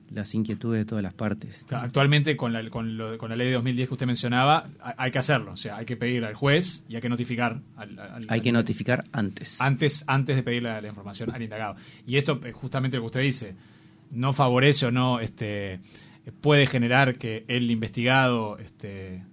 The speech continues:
Speaker 2: realice algún movimiento para evitar que lo investiguen justamente.
Speaker 1: Y sí.
Speaker 2: Sí.
Speaker 1: Sí. Pero bueno, este, son, son este, mm, eh,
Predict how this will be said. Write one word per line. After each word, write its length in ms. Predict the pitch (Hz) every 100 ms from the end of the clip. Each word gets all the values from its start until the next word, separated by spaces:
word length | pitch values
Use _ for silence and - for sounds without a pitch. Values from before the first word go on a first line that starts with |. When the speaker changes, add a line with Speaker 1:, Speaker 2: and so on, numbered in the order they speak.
| _ - -
Speaker 2:
realice 280 | 107 117 120
algún 160 | 131
movimiento 640 | 127 123 120 131 135 120 113
para 200 | 107 101
evitar 200 | 107 113
que 100 | 120
lo 40 |
investiguen 360 | 113 117 139 131
justamente. 520 | 120 120 139 156 135 - - - - _ - - - - - - _ - - - _ - -
Speaker 1:
Y 80 | 95
sí. 260 | - 101 104 - -
Speaker 2:
Sí. 220 | - 120 104 - - - - - - - - _ _ _ -
Speaker 1:
Sí. 160 | 104 - - _ _ _ - - - - - -
Pero 160 | 113 110
bueno, 340 | 147 123 107 -
este, 640 | 123 104 - 110 104 101 -
son, 480 | - 139 135 117 - - - - -
son 260 | - 127 139
este, 600 | 143 147 135 117 113 107
mm, 240 | 101 101 95 - - - - - -
eh, 760 | 107 92 90 87 - - 104